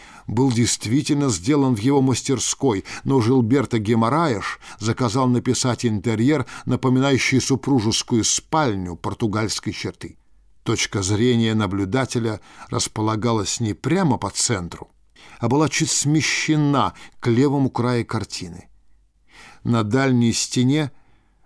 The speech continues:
можно было различить очертания зеркала,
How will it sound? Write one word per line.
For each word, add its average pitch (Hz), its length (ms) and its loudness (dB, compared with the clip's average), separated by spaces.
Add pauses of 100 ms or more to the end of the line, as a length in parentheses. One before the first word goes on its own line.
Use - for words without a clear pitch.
можно 135 320 0
было 135 220 2
различить 127 520 2
очертания 143 720 0
зеркала, 110 800 -2